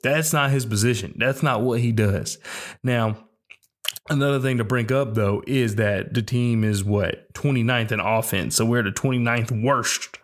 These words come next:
Or, yeah, twenty-ninth best, however you wanna put it. We're one of the worst. We're what? Oh, we're almost basically next to last in offense.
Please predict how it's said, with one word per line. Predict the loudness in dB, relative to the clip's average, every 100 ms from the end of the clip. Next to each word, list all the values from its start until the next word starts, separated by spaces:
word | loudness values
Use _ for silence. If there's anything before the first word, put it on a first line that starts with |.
| -20 -14 -2
Or, | 0 0 -4 -4
yeah, | 0 0
twenty-ninth | 0 0 0 0
best, | 0 0 0
however | 0 2 0
you |
wanna | 0 0
put | 0 -2
it. | -4 -10 -8
We're | -4 0
one | 0 0
of | 0 0
the |
worst. | 2 2 0 -2
We're | -2 0 -2 -2
what? | -2 -2 -4 -12 -6
Oh, | -2 0
we're | 0 0 0
almost | 0 0 -2 -4 -2
basically | 0 0 0
next | 0 0 0
to | 0
last | 2 0 -2 -6 -2
in | -2
offense. | 0 0 0 0 0 -2